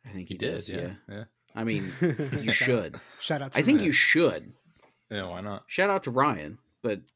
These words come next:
Speaker 2: Yeah.
Speaker 1: I think you should have a crush on Gal Gadot. Male, female, whatever, you know, your, your gender is,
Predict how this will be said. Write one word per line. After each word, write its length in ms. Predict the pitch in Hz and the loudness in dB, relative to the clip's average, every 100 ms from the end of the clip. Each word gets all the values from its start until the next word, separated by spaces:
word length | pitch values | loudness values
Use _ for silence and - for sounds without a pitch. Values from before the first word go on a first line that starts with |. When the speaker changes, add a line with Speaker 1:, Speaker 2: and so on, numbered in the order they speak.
| - | -12
Speaker 2:
Yeah. 160 | 95 - _ _ _ - | -10 -10 _ _ _ -8
Speaker 1:
I 100 | 98 | -4
think 240 | 127 233 240 | 0 0 2
you 80 | 151 | 2
should 540 | - - 151 113 76 _ _ _ | 2 4 4 2 -2 _ _ _
have 180 | 113 101 | -6 -6
a 40 | |
crush 320 | - 104 87 | -6 -8 -8
on 260 | 80 82 120 - | -10 -12 -16 -8
Gal 200 | 95 87 | -6 -6
Gadot. 380 | 87 78 64 - _ _ _ _ _ _ _ _ - | -8 -10 -12 -14 _ _ _ _ _ _ _ _ -4
Male, 320 | 117 127 127 | 0 0 0
female, 720 | 127 127 120 117 117 110 101 _ - | -2 0 2 2 0 -2 -6 _ -10
whatever, 640 | 117 113 110 113 104 101 _ _ - | -4 -2 0 0 -2 -4 _ _ -10
you 180 | 113 | -6
know, 180 | 104 95 | -6 -6
your, 680 | 101 101 110 107 101 98 110 - | -8 -8 -4 -4 -4 -6 -12 -16
your 600 | 113 110 107 104 101 - _ _ _ _ _ 120 _ _ _ _ 147 _ | -10 -6 -4 -4 -6 -12 _ _ _ _ _ -20 _ _ _ _ _ _
gender 380 | 117 120 104 85 | -6 -4 -4 -2
is, 380 | 113 104 - | -2 -2 -6